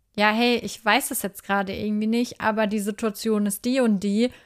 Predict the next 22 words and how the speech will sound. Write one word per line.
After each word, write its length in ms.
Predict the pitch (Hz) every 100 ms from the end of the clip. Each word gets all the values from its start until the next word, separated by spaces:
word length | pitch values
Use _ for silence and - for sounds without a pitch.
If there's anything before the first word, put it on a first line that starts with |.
| _ _
Und 240 | - 233 -
irgendwann 580 | 320 370 349 254 254
nach 200 | 233 220
dem 220 | 214 214 202
Schreiben, 800 | - 220 254 302 220 220 226 254 -
während 240 | 208 208
ich 120 | 214
das 140 | - -
so 80 | 196
runterschreibe 680 | 269 320 247 - 208 202 208
und 180 | 196
mir 220 | 202 202 190
so 120 | 196
etliche 420 | - 247 247 - 202
Gedanken 480 | 185 233 262 208
mache, 440 | 202 202 - 226 247 - _ _ _ _ _ _ _ _ _ _ -
kickt 340 | 285 302 -
dann 180 | 254 240
so 100 | 233
ein 120 | 247
bisschen 360 | 262 254 254 233
dieses 440 | 220 214 226 -